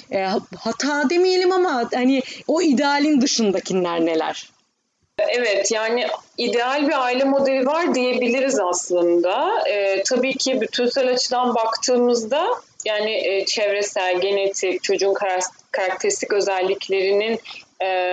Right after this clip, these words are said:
Speaker 2: önemini göz ardı etmeden baktığımızda ebeveyn tutumları, e, hani birçok konuda incelenmiş zaten. Çok fazla araştırma yapılmış bugüne kadar. Mutlaka yapılmaya da devam ediyordur.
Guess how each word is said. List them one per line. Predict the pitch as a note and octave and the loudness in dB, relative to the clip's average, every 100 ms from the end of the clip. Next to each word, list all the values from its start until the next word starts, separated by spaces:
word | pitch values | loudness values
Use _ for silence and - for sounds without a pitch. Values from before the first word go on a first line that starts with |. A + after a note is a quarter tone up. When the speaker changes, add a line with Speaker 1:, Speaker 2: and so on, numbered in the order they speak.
| F3+ F3+ F3+ | 0 0 2
Speaker 2:
önemini | G3+ G3+ A3 A#3+ | 0 2 2 2
göz | G#3+ F#3 | 2 0
ardı | F3 F3 E3+ E3+ E3 _ | 0 0 0 0 -2 _
etmeden | F#3+ F3+ F#3+ F3 F3 E3 E3+ | -4 -2 -2 0 0 0 0
baktığımızda | F3+ F3 - G3 F#3+ F3+ G3+ E4 - G#3+ | 0 -2 0 2 2 2 0 0 0 0
ebeveyn | A#3+ B3 B3+ | 0 2 0
tutumları, | C4 - C4 B3+ B3 F#4+ - - - - G#3 | -2 -2 0 0 0 -2 -4 -8 -20 -6 -2
e, | G3+ | 0
hani | G#3+ A#3 C4 | 2 0 0
birçok | C4+ D4+ C4+ | 0 0 2
konuda | B3 E4+ | 2 2
incelenmiş | F4 C#4 C#4+ C#4 C4 C#4 | 2 2 2 0 0 0
zaten. | - G3+ F3+ F#3+ F#3 | 0 -2 -2 0 0
Çok | A#3+ A#3+ | 0 0
fazla | A3+ A3 A3+ | 0 0 0
araştırma | G#3+ G#3 G#3 A#3+ B3+ | 0 0 0 0 2
yapılmış | A#3 G3+ A3 G#3 C4 - | 0 0 0 2 0 0
bugüne | A3 F#3 F3 D#3+ | 0 2 0 0
kadar. | F#3 E3 F3 C#4+ | -2 -2 -2 0
Mutlaka | E4+ B3+ G#3+ G3+ A#3 A#3 | 0 0 0 -2 -2 -2
yapılmaya | A3 - G#3 G3 A3 | -4 -2 0 0 0
da | C4+ | 0
devam | F#3+ F3+ G#3 G#3+ | 0 0 0 0
ediyordur. | F3+ - - - A3+ | -2 -2 -4 -2 -2